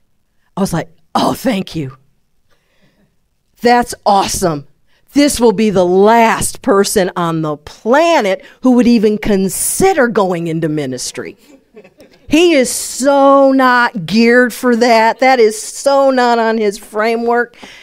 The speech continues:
You know, this was, like, nineteen eighty-two when we got married, and we were gonna be the young urban professionals with all the money, all the toys, serve Jesus, active in the church, do all that stuff.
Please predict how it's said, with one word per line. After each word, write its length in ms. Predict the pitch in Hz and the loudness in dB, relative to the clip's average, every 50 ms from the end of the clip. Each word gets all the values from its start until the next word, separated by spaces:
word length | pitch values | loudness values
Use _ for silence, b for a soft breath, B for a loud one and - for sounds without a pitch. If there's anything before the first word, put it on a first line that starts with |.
| B B B | B B B
You 80 | 233 220 | 0 0
know, 120 | 214 208 | 0 2
this 220 | 208 226 214 - | 0 0 -2 0
was, 160 | 226 214 202 185 | -2 -2 -2 0
like, 320 | 196 190 180 180 - - | 0 0 0 0 -2 -4
nineteen 560 | 220 202 214 220 220 233 - - 247 226 220 | -2 -2 0 0 -2 -4 -2 0 0 2 2
eighty-two 540 | 220 214 214 214 220 202 - - 233 214 220 | 2 2 0 0 -2 -6 -2 -2 0 0 2
when 160 | 208 202 202 | 2 2 2
we 120 | 208 208 196 | 0 0 0
got 220 | 208 196 185 - | 0 -2 -2 -2
married, 420 | 165 180 180 190 190 190 196 185 | -2 -2 -2 0 0 -2 -2 -2
and 160 | 185 175 170 170 | -2 -4 -2 -2
we 140 | 185 202 | -2 -2
were 140 | 196 185 180 | -2 -4 -4
gonna 200 | 170 190 180 180 | -4 -4 -4 -2
be 140 | 170 180 170 | -2 -4 -2
the 100 | 165 165 | -2 -4
young 380 | 156 160 175 175 180 180 175 185 - | -4 -2 -2 -2 -2 -4 -6 -6 -4
urban 320 | 165 170 165 170 165 165 | -6 -4 -4 -4 -6 -6
professionals 680 | - - 151 - - - 131 - - 160 143 143 139 139 | -8 -10 -12 -8 -8 -8 -8 -8 -10 -12 -12 -12 -10 -10
with 160 | 135 131 - - | -12 -12 -12 -8
all 340 | 131 156 156 165 160 165 165 | -6 -4 -2 0 0 0 -2
the 100 | 160 160 | -2 -4
money, 360 | 147 147 147 143 147 147 - | -6 -6 -6 -6 -6 -8 -6
all 240 | 110 151 160 151 151 | -4 -4 -4 -4 -4
the 120 | 165 156 | -6 -8
toys, 600 | 156 - 151 156 143 135 135 135 135 139 - - b b b b b b b b b b _ | -10 -8 -10 -8 -6 -6 -4 -4 -6 -6 -8 -14 b b b b b b b b b b _
serve 360 | - - - 311 339 339 262 | -12 -4 -2 0 0 0 -2
Jesus, 580 | 214 - 269 269 269 269 247 247 262 254 233 - - _ _ _ | -2 -2 0 2 2 2 2 0 -2 -2 -2 -4 -12 _ _ _
active 440 | - 233 262 285 285 _ 294 262 240 | 0 0 0 0 -2 _ -6 -2 0
in 140 | 254 247 240 | 0 0 0
the 80 | 233 220 | -2 -2
church, 400 | - - 240 220 214 208 - - | -4 -2 -2 -2 -2 -2 -4 -6
do 200 | - 277 269 262 | -4 -2 0 2
all 160 | 254 247 233 | 2 2 2
that 220 | 226 214 202 - | 2 0 0 0
stuff. 440 | - - - - 208 196 196 196 196 | -4 -6 -2 0 2 2 2 0 -4